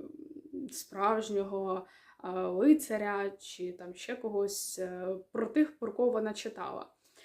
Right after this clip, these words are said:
От, наприклад, коли вона, е, була вже, е, коли вона вже, е, була сама, вона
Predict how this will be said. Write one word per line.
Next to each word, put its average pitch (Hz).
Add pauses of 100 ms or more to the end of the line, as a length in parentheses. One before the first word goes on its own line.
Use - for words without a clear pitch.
(160)
От, 233
наприклад, 254
коли 262
вона, 247 (160)
е, 202 (920)
була 220
вже, 202 (420)
е, 190
коли 240
вона 233
вже, 220 (340)
е, 196
була 196
сама, 262
вона 294